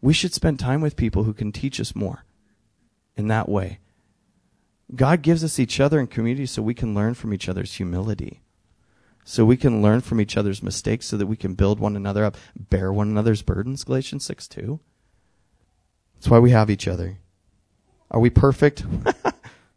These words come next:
But we have Jesus. And we can encourage each other with that. It's incredible to me as we close this out, how ap-,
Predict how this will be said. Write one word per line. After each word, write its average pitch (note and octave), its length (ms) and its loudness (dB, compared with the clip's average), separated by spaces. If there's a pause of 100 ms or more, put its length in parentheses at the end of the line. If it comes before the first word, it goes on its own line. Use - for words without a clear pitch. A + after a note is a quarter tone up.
(1700)
But G2 100 2
we F#2 120 6
have F2+ 140 -2
Jesus. F#2 440 -6 (2250)
And G2+ 80 -10
we G2 100 -6
can - 180 -10
encourage F#2+ 320 -6
each F#2 160 -10
other F2+ 140 -4
with F2+ 140 -6
that. F#2 280 -6 (1400)
It's B2+ 120 2
incredible D3+ 440 6
to B2+ 120 2
me G#2+ 180 4
as G2 140 2
we G#2+ 80 2
close G2+ 300 2
this F#2+ 180 -6
out, G2+ 260 -4 (800)
how C3+ 440 8
ap-, C3 240 0